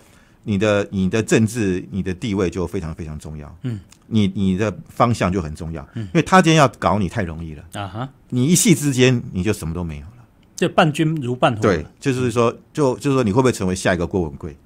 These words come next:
Speaker 2: 嗯。
Speaker 1: 好，所以为什么中国这些有钱人都把资产一直往外移？
Speaker 2: 啊哈。
Speaker 1: 因为他们其实对这个政权也是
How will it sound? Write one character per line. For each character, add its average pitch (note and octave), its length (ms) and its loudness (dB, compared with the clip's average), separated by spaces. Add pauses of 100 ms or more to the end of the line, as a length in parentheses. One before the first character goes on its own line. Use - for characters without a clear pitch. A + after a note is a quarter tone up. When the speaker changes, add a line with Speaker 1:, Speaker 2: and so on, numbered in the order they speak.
(140)
Speaker 2:
嗯。 F#3 760 0
Speaker 1:
好， E3 160 -2
所 F#3 120 10
以 A3 40 10
为 A#3+ 100 8
什 C#3+ 100 4
么 B2 80 4
中 D3+ 280 4
国 G#2+ 200 2 (240)
这 - 120 -10
些 B2+ 80 0
有 F#2 120 2
钱 F#2+ 160 -6
人 F2 160 -2
都 A#2 140 -2
把 E2 220 0
资 G#2+ 200 -8
产 - 220 -10
一 - 80 -8
直 G#2+ 80 -6
往 D#2 160 -6
外 F2 100 -6
移？ E2 140 -12 (280)
Speaker 2:
啊 G2+ 280 -10
哈。 G2+ 260 -10
Speaker 1:
因 F3 60 4
为 E3+ 240 2
他 G3+ 140 2
们 D3+ 120 4
其 B2 120 -4
实 C3 80 0
对 C#3 160 2
这 D#3 100 0
个 B2 80 2
政 A#2 220 0
权 F2+ 200 -4
也 E2+ 80 -4
是 A2 160 -6